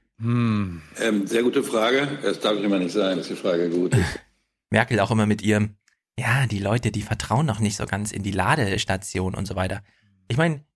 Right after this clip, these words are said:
Speaker 3: sie kennt doch die Statistik. Leute, die in ihr Auto steigen, fahren im Schnitt am Tag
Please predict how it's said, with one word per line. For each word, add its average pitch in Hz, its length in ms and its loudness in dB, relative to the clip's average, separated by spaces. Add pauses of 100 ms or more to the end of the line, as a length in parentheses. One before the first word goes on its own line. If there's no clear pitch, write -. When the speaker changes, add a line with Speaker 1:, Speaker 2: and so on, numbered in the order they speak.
Speaker 3:
sie 120 180 0
kennt 196 300 0
doch - 140 -2
die 110 120 0
Statistik. - 760 -4 (500)
Leute, 147 440 2
die 113 440 0
in 104 200 0
ihr 92 220 0
Auto 104 260 0
steigen, 92 420 0
fahren 98 400 -2
im 90 240 -2
Schnitt 113 420 -2
am 95 220 -2
Tag 92 440 -2